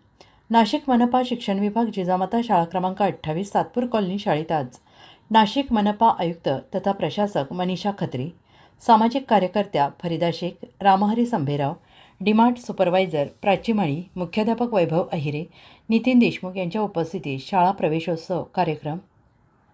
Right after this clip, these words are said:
नवागतांचे स्वागत, पाठ्यपुस्तक वाटप,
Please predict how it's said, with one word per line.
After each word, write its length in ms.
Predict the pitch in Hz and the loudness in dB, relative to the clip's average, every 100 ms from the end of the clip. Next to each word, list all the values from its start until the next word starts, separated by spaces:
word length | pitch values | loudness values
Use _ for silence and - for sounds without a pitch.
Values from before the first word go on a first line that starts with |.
| - | -2
नवागतांचे 680 | 196 214 226 240 233 247 247 | 2 2 2 2 0 0 -4
स्वागत, 360 | 240 143 143 - | -2 -2 -2 -2
पाठ्यपुस्तक 560 | 190 185 220 226 220 233 | -2 -2 -4 -6 -4 -4
वाटप, 280 | 214 135 160 | -2 -4 -6